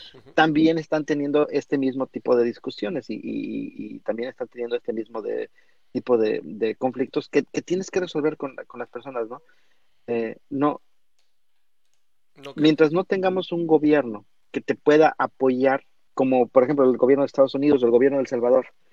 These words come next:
Speaker 2: que de alguna manera pueda ver porque sigas avanzando, no está, no tenemos esa situación, ni modo.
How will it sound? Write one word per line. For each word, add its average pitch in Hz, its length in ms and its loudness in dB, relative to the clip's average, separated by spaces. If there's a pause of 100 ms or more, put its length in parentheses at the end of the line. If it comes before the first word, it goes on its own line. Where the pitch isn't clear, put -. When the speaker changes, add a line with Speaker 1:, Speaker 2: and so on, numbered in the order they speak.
(240)
Speaker 2:
que 127 100 0
de 127 100 4
alguna 139 280 2
manera 139 260 2
pueda 143 380 4 (180)
ver 135 600 2
porque 123 340 -8 (160)
sigas 156 400 -4
avanzando, 127 540 -8 (480)
no 135 220 0
está, 147 280 -4
no 143 120 -2
tenemos 143 340 -6
esa 135 120 -12
situación, 143 460 -6 (140)
ni 113 160 -8
modo. 123 260 0